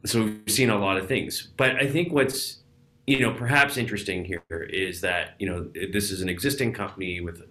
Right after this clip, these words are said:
you know, thirteen hundred existing clients, you know, servicing, you know, that private club se-, you know, sector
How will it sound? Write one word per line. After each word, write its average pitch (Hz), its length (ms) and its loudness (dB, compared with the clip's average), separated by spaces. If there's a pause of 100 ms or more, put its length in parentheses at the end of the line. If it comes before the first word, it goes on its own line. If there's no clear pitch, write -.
(140)
you 90 160 -2
know, 82 160 -8 (180)
thirteen 107 260 0
hundred 101 260 0
existing 95 400 -2
clients, 87 720 -6 (500)
you 98 100 -2
know, 90 80 0
servicing, 95 880 0
you 98 80 -4
know, 87 100 0
that 87 240 -2
private 92 320 -4
club 90 340 -4 (440)
se-, - 460 -4
you 104 120 2
know, 90 80 -2
sector 104 680 0